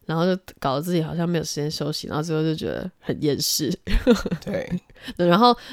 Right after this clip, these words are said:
Speaker 1: 有些事情也不是说，啊，不做就不做啊，就是会牵涉很多人，你不可以说，呃，不顾虑别人的感受，你就放弃掉这些事情，会有很多这种算是人情压力嘛，可以这样讲。然后他就会很容易让我想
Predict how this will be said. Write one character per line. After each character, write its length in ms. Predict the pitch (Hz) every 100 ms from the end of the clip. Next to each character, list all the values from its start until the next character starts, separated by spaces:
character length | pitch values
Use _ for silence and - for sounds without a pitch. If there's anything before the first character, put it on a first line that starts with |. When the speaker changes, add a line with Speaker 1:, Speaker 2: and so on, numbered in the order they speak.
| -
Speaker 1:
有 120 | 185
些 160 | 208
事 180 | 233 247
情 140 | 220 165
也 120 | 143
不 100 | 156
是 100 | 170
说， 380 | 180 160 151 175 _ _ _
啊， 140 | 147
不 120 | -
做 220 | 196 180 160
就 100 | 151
不 120 | -
做 200 | - 98
啊， 140 | - - _
就 160 | 220
是 80 | 240
会 100 | 247
牵 240 | 233 214 208
涉 240 | 226 180
很 160 | 175 139
多 220 | 156 156
人， 160 | 156 165
你 80 | 147
不 180 | 165 185
可 160 | 185
以 160 | 147 143
说， 320 | - 139 151 - - _
呃， 100 | 143
不 160 | 147 147
顾 220 | - 170
虑 160 | 165 160
别 160 | 147
人 80 | 135
的 80 | 139
感 180 | 80 156
受， 200 | 165 135
你 80 |
就 100 | -
放 260 | 156 156 147
弃 160 | - 139
掉 200 | 117 -
这 100 | -
些 120 | 87
事 160 | - -
情， 200 | - - _ _ _ _ _ _
会 140 | 269
有 60 | 208
很 160 | 190 147
多 160 | 151
这 160 | 165 156
种 340 | 139 - 180 - _ _ _
算 200 | _ 196
是 160 | 190 202
人 180 | 160 233
情 300 | - 165 170
压 180 | 170 170
力 180 | 175 -
嘛， 120 | - -
可 60 |
以 60 | 143
这 100 | 135
样 100 | 131
讲。 120 | 147 - - _ _ _ _
然 140 | 156
后 80 | 180
他 100 | 196
就 120 | 202
会 100 | 196
很 260 | 190 180 143
容 220 | 147 160
易 160 | 214 180
让 260 | 180 160
我 140 | 143 151
想 260 | - 139